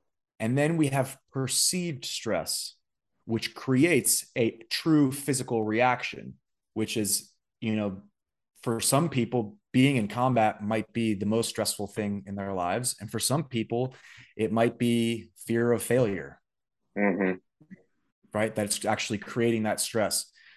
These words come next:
Speaker 1: So it's essentially just this funnel of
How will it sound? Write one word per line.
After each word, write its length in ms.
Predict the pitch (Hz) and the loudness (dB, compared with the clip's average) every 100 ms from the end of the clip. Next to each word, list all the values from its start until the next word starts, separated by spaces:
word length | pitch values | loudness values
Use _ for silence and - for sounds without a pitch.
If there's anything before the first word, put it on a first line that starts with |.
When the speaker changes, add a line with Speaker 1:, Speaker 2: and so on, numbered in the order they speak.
| _ | _
Speaker 1:
So 400 | - 131 120 120 | 2 4 4 0
it's 160 | 117 - | -4 -2
essentially 460 | - 147 151 147 | 2 2 4 4
just 320 | 131 123 - 123 | 4 2 0 -2
this 400 | 117 - - - | -2 -4 -8 0
funnel 480 | 143 127 104 - | 2 4 0 -2
of 100 | 101 | -6